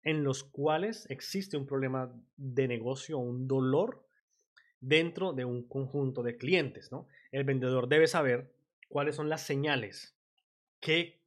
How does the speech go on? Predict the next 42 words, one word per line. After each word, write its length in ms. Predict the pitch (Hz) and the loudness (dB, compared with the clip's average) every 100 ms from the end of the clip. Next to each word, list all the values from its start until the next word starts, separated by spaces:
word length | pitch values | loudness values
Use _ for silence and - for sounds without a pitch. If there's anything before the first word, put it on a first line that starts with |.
| _ | _
pasa 320 | 165 175 165 | 0 0 0
normalmente 920 | 160 147 135 127 131 139 139 143 139 | -4 -2 0 0 0 -2 -2 -6 -6
en 140 | 127 120 | -8 -6
una 180 | 123 135 | -6 -2
cuenta, 480 | 139 131 120 131 - _ _ _ _ _ - | 0 0 -4 -12 -14 _ _ _ _ _ 4
cuáles 320 | 151 151 151 | 6 6 2
son 440 | 156 147 151 147 _ _ | 0 -2 -4 -8 _ _
los 200 | 139 139 | -4 -2
síntomas 680 | - 208 202 190 131 120 117 | 2 4 4 2 0 0 -2
de 100 | 123 | -6
que 140 | 123 | -4
una 240 | 120 127 135 | -2 -2 0
cuenta 320 | 147 127 135 | 0 0 -2
tiene 160 | 135 127 | -4 -4
un 140 | 131 | -4
problema 600 | 135 131 127 123 127 127 _ _ _ _ | 0 2 2 -2 -4 -8 _ _ _ _
que 140 | 143 | -2
mi 100 | 135 | 0
producto, 640 | 135 127 120 156 165 - 156 | -2 -2 -2 -2 -2 -4 -2
que 100 | 139 | -2
mi 100 | 123 | -6
solución, 560 | 123 120 113 139 143 | -6 -8 -6 -4 -4
que 100 | 139 | -4
mi 80 | 127 | -8
empresa 500 | 110 104 127 - 185 _ _ _ _ _ - | -8 -6 -6 -6 -12 _ _ _ _ _ 0
puede 280 | 165 135 | 2 2
solucionar, 540 | 120 117 110 113 107 - - | -2 -10 -12 -12 -12 -14 -16
¿no? 180 | 151 - _ _ - | -16 -18 _ _ 0
Parece 360 | 139 147 143 165 | 4 4 4 6
obvio, 460 | 165 170 170 170 _ _ _ _ | 6 4 -2 -6 _ _ _ _
parece 360 | - 127 123 143 | -8 -6 -4 -4
sencillo, 520 | 143 120 135 131 139 - - - | -6 -4 -2 -4 -6 -14 -20 -8
pero 160 | 131 135 | -2 2
la 160 | 131 | 4
realidad 380 | 123 127 120 123 | 2 0 0 -2
es 80 | 139 | -2
que 40 | |
cuando 180 | 165 147 | -2 -2
nos 100 | 139 | -2
sentamos 480 | 135 120 151 220 208 | -4 -2 -2 -2 -2
a 20 | |
hacerlo 420 | 190 147 123 156 | -2 -4 -4 -10